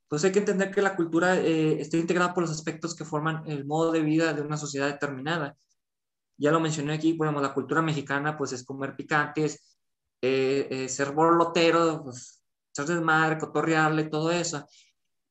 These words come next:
Cabe destacar que no, no siempre se va a repetir ciertas características. Lo hemos mencionado en programas pasados que dicen que en la cu-, en la cultura mexicana la impuntualidad es algo normal. Yo no comulgo con eso, ¿eh? A mí, pues, la,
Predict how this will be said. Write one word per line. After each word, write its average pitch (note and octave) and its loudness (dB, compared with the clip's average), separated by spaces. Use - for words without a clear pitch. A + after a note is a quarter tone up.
Cabe E3+ 4
destacar E3 2
que F3+ 0
no, E3+ -2
no D#3+ -4
siempre D#3+ -2
se D#3+ -2
va C#3 -2
a - -4
repetir D3 -6
ciertas C3+ -12
características. C#3+ -6
Lo E3 0
hemos F#3+ 0
mencionado E3 -2
en E3 -6
programas D#3 0
pasados D3+ -2
que C3+ -8
dicen F3 2
que D#3+ -6
en D#3 -2
la C#3+ -6
cu-, B2+ -6
en C#3 -4
la C3+ -4
cultura C#3+ -2
mexicana C#3+ -4
la C#3+ -2
impuntualidad B2+ -4
es C#3 -8
algo C3 -4
normal. C#3+ 0
Yo D3 6
no D3 2
comulgo D#3 4
con D3+ 0
eso, D3+ 0
¿eh? C3+ -4
A A#2 -8
mí, D3 -2
pues, D3 -2
la, A#2 -2